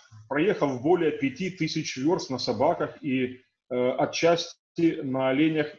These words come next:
и пробыв, собственно, в пути шестьдесят восемь дней, а прочее время проведено в прожитии на разных местах. Повозочка моя, в которой я проехал всю дорогу, была весьма похожа на гроб, то есть также узка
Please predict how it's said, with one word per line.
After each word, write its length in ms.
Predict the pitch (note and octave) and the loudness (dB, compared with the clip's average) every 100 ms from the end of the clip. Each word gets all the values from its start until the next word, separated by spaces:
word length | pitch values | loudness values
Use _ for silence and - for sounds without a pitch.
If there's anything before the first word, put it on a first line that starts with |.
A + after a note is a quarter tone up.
| E3 | -6
и 80 | |
пробыв, 440 | D3 D3 C3+ D#3+ D3 | -2 0 4 4 4
собственно, 520 | - E3 - - C3+ | 0 -2 -4 -4 -6
в 100 | - | -4
пути 260 | C3+ G3 F#3+ | -8 -6 -6
шестьдесят 520 | - C3+ - D#3 - | -4 -4 -4 -6 -4
восемь 320 | C#3 C#3+ B2+ | -6 -4 -8
дней, 400 | G#2 G#2 G2 F#2+ | -6 -6 -6 -6
а 80 | C#3 | -8
прочее 360 | - D#3 - D3+ | -4 -4 -2 0
время 240 | F#3+ D3+ | 0 0
проведено 640 | B2+ B2+ B2+ C3+ D3+ F3 F3 - _ - | -2 -4 -2 -2 0 0 -2 -16 _ -6
в 20 | |
прожитии 440 | C3+ B2+ E3+ D#3+ | -4 2 0 2
на 120 | C3+ | 0
разных 360 | C3 C#3+ D3 - | 2 0 -2 -4
местах. 440 | D3 - G#2 F2 - _ _ - | -6 -6 -8 -8 -14 _ _ 2
Повозочка 580 | D#3 F#3+ G#3+ F#3+ - | 2 4 2 2 2
моя, 260 | D3 C3+ B2 | 2 2 0
в 80 | - | 0
которой 340 | - D#3 C#3 | -2 0 0
я 60 | C#3 | 0
проехал 460 | C3+ C#3 B2+ C3 | 0 -2 0 -2
всю 180 | B2+ D3+ | -4 -2
дорогу, 340 | C3+ B2 A2 A#2+ | 0 0 0 -2
была 260 | B2+ F3 | 0 2
весьма 320 | F#3 - D#3+ | 2 0 -2
похожа 400 | D#3 D3 D#3+ D3+ | -2 -2 -2 -2
на 120 | D#3+ D#3 | -2 -2
гроб, 440 | A#2 A#2 A2 A2 - | 0 0 0 -4 -2
то 140 | C#3 | -2
есть 180 | B2+ - | -2 -4
также 280 | D3 A#2 C3 | -4 -2 -2
узка 580 | B2 - F#3 F#3+ F#3 | -2 -2 -2 -2 -4